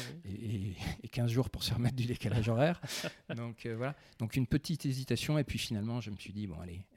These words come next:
Speaker 2: euh, c'est l'occasion d'apprendre, euh, un nouveau métier », parce que finalement le métier de banque de détail, je le, je le connaissais, bon, j'y, j'y avais un peu goûté en tant que contrôleur de gestion, mais je le connaissais, je le, ne le connaissais pas tant que ça. Euh, et puis c'était, euh,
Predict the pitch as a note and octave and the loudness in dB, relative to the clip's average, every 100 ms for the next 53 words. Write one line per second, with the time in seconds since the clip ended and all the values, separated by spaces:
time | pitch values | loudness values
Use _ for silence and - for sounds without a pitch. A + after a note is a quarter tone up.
0 | - - F2 E2 E2 E2+ - - - G2+ | -20 -10 -8 -6 -6 -8 -10 -12 -6 -4
1 | G2 G#2 G#2 G#2+ F#2 - G#2 G2 F2 E2 | -2 0 2 0 0 -2 -2 -2 -4 -8
2 | E2+ F2+ F#2+ F#2+ F#2 F#2 F2+ C3 D3+ - | -10 -10 -2 -2 0 -4 -4 -4 -4 -8
3 | - - G2 F#2+ G2 F2 E2+ F#2 F2 F2 | -10 -2 0 2 0 -2 -4 -4 -2 -2
4 | E2+ E2+ E2+ F#2 F2 E2+ D#2 D#2+ - - | -4 -6 -6 -4 -4 -6 -10 -12 -18 -18
5 | - E2+ D2+ E2+ D#2+ D2 _ _ _ _ | -14 -14 -12 -10 -10 -12 _ _ _ _
6 | - - - - F#2 F2+ E2+ F2 E2 - | -20 -14 -12 -10 -12 -10 -8 -6 -6 0
7 | A#2 G2 - A2+ F#2 - F2+ - F#2 G#2 | 0 0 -4 -2 -2 -4 -6 -8 -8 -6
8 | F#2+ G#2+ A#2 - A2 E2 E2 - F2 - | -4 -2 -2 -2 -4 -4 -8 -8 -10 -10
9 | - E2+ - - F2 - A2 G#2 F#2+ F#2 | -10 -10 -10 -10 -10 -8 -4 0 0 -2
10 | - G2 G2+ - F#2+ F#2 - F#2+ - F#2 | -2 2 2 2 0 -2 -6 -8 -4 -4
11 | F#2+ B2 - - - - - - - _ | -4 -8 -10 -20 -20 -18 -18 -20 -20 _
12 | _ - F#2+ F#2+ F#2 F2+ F2 - G#2 - | _ -6 -2 0 0 -2 -4 -4 -4 0
13 | B2+ - A#2 - C3 C3 A2 G2+ G2 G2+ | 0 2 2 6 8 10 8 6 4 2
14 | F#2+ G2 | -2 -4